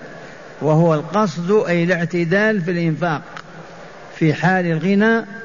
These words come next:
وفي حال الفقر. الثالثة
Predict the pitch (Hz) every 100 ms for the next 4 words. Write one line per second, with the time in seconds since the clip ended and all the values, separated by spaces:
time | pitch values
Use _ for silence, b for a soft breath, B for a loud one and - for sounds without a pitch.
0 | - 160 - 151 139 160 180 185 196 202
1 | 180 - - - - - - 131 127 117
2 | 135 - 117 - B B - 151 147 -
3 | 180 202 220 226 220 233 233